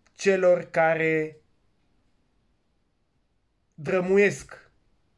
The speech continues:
și, um, cheltuiesc cum se cuvine suma de bani rămasă după ce aceste taxe sunt achitate.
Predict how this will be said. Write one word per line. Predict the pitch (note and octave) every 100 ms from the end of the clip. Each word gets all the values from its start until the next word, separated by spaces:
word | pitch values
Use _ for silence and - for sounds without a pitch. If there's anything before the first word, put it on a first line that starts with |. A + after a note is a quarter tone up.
| _ _ _ _ _ _ _
și, | - - D#3 D3 C3+ - _ _
um, | C3+ B2+ A#2+ A#2 A2+ A2 _ _ _ _ _ _ _ _ _ _ _ _ _ _ _ - - _
cheltuiesc | G3 G3 A3+ G#3+ - - _
cum | D#3+
se | C#3 D#3+
cuvine | C#3 D3 F3 C#3+ B2 - _ _ _ _ _ _ _ _ _ _
suma | - F3+ E3 C#3
de | C3
bani | C3 C#3 B2
rămasă | A#2+ B2 C3 B2+ A#2
după | A2+ A2 A#2
ce | - A#2+ A2+ A2
aceste | A2+ A#2 B2+ - B2
taxe | - B2+ - C3
sunt | B2+ A#2
achitate. | A#2+ A#2 C3 C3+ A#2 - F#2+